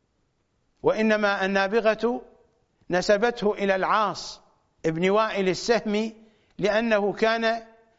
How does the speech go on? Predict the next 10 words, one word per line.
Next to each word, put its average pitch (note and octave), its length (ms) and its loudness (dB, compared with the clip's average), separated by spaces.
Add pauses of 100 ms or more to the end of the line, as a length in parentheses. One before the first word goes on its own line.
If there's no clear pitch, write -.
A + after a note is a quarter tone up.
(140)
يغدق G#3+ 460 2
عليها F#3+ 540 2
بالمال، C#3+ 480 -2 (1040)
وهي F#3 300 2
تعتقد G#3+ 800 0 (1000)
أنه G3+ 680 0 (380)
أكثر A3 520 0
شبها A#3+ 680 0 (1300)
بأبي A3+ 440 0
سفيان، F#3+ 680 -2